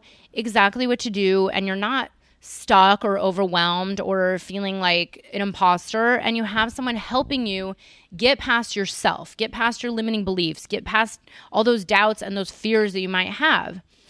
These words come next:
It is so much easier when you get support, and I highly encourage you to check out my group mastermind program. It's an incredible program. I'm not just saying this because it's my own program, but really, you can go look at all the testimonials on my website.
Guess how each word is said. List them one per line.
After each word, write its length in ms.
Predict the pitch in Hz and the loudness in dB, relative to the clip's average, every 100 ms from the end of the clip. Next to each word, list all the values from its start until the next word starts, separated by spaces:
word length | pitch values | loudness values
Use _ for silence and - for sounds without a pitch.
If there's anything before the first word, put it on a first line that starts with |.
| - - | -20 -8
It 160 | - 226 | 0 2
is 140 | 233 | 2
so 260 | - - 254 | -4 -2 0
much 200 | 285 285 | 0 0
easier 480 | 226 233 233 220 202 | -4 -2 0 0 -2
when 120 | 185 | -4
you 80 | 175 | -4
get 220 | 185 - | -4 -4
support, 480 | - 196 190 165 - | -8 -6 -4 -4 -4
and 140 | 185 | 0
I 140 | 190 190 | 0 0
highly 600 | - 226 226 254 269 262 | 0 2 2 4 2 0
encourage 480 | 247 233 208 190 | -2 0 2 2
you 380 | 180 175 175 180 190 - - | 0 -2 0 -4 -6 -14 -20
to 140 | - 220 | -8 -6
check 320 | - 254 262 | 0 0 2
out 320 | 220 214 208 | 4 6 4
my 80 | 185 | 0
group 240 | 170 180 | -2 -4
mastermind 640 | 170 202 254 - 247 233 233 | 2 2 2 0 -2 0 0
program. 640 | 226 220 214 208 202 202 - - - - | 0 2 4 4 2 -2 -8 -16 -20 -10
It's 240 | - 196 - | -4 -4 -4
an 160 | 196 | -6
incredible 600 | 202 190 - 240 240 220 | -4 -6 0 2 4 0
program. 500 | 220 220 190 190 185 | -4 -2 2 4 4
I'm 80 | 180 | 0
not 180 | 190 226 | -2 -4
just 240 | 233 220 | -6 -8
saying 260 | - 196 202 | -2 -2 0
this 240 | 190 185 | 0 -2
because 300 | - 208 196 | -4 -6 -2
it's 160 | 196 - | -2 -2
my 180 | 185 185 | -2 0
own 220 | 180 185 | 2 2
program, 540 | - 277 254 208 208 | 4 4 4 4 2
but 180 | 208 214 | 0 -2
really, 400 | 285 285 262 247 _ - - - | -2 0 0 -2 _ -20 -16 -4
you 120 | 254 | 0
can 160 | 262 | 2
go 160 | 254 277 | 6 4
look 200 | 285 285 | 4 2
at 100 | 285 | 2
all 180 | 202 214 | 4 4
the 80 | 247 | 2
testimonials 720 | 247 226 233 208 208 208 190 | 0 0 -2 -4 -2 -2 -4
on 80 | 170 | -4
my 100 | 170 | 2
website. 760 | 220 202 - 220 214 208 208 | 2 2 0 2 2 2 -2